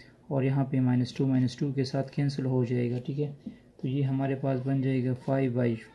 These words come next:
टू माइनस फ़ोर divide by five cos x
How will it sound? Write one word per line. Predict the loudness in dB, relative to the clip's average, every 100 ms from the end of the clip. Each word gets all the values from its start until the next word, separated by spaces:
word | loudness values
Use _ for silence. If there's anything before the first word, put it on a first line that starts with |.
| -20 -20 -20 -4
टू | -2 0 -2 -4 -18 -20 -20 -20 -20 -20 -20 -20 _ -20 -20 -20 -20 -20 -20 -6
माइनस | 0 2 4 2 0 -2
फ़ोर | 0 2
divide | 2 2 2 0
by | 0 0 -2
five | -2 0 0 -4 -12 -20 -20 -20 -20 -20 -20 -20 -20 -20 -20 -20 -20 -20 -20 -16 -10 0
cos | 4 4 4
x | 0 -2